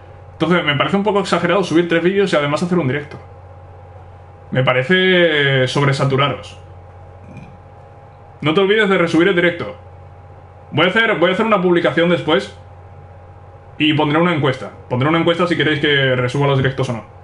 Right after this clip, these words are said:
Eh, es, yo creo que los días de directos van a ser lunes, miércoles y viernes, ¿vale? Lunes, miércoles y viernes directos en Twitch. Bueno, y domingos, y algunos domingos.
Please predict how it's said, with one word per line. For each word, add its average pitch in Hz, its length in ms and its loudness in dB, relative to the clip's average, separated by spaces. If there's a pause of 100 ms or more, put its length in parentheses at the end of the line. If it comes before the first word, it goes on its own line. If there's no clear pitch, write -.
(1300)
Eh, 143 1000 2 (1120)
es, 165 280 0
yo 185 120 2
creo 233 120 0
que 233 60 0
los 180 160 2
días 165 220 2
de 147 80 0
directos 190 400 0
van 175 140 2
a 170 60 0
ser 127 280 -2 (380)
lunes, 226 640 0
miércoles 202 600 0
y 143 100 2
viernes, 123 420 -2
¿vale? 190 260 -2 (240)
Lunes, 180 360 2
miércoles 180 360 2
y - 20 0
viernes 180 320 2
directos 160 320 0
en 143 120 0
Twitch. 135 260 -2 (1160)
Bueno, 156 260 0
y 135 80 0
domingos, 147 540 0
y 131 100 -2
algunos 160 320 2
domingos. 143 560 -2